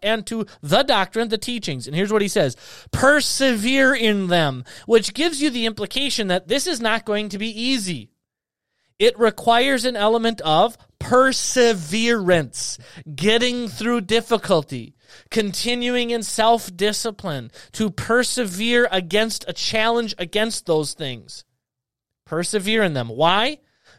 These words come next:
Because by doing this, Paul says, you will save both yourself and those who listen to you.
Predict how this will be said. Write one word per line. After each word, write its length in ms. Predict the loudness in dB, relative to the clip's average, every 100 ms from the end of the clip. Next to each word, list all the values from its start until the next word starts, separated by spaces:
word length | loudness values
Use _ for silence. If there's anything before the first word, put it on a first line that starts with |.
| _
Because 580 | -6 -6 -4 2 4 2
by 340 | 2 2 2
doing 580 | 0 -2 0 0 -2 -4
this, 360 | -4 -2 -4 -10 -4
Paul 300 | 2 2 2
says, 560 | 0 2 2 0 -8 _ _ _ _ -6
you 360 | 0 4 6
will 280 | 6 6 6
save 1000 | 4 -4 2 4 4 0 -2 -4 -8 -10 _ _ _ _ _ _ _
both 440 | 4 6 8 4 0
yourself 1120 | 2 2 2 -4 -2 2 4 2 0 -10 -20 _ _ _ _ _ _ _
and 400 | -4 0 0 -2
those 480 | 0 4 4 4 0
who 220 | -4 -4
listen 760 | 0 2 2 0 -4 -4 -4 -8
to 280 | -6 -6 -6
you. 400 | -8 -10 -10 -16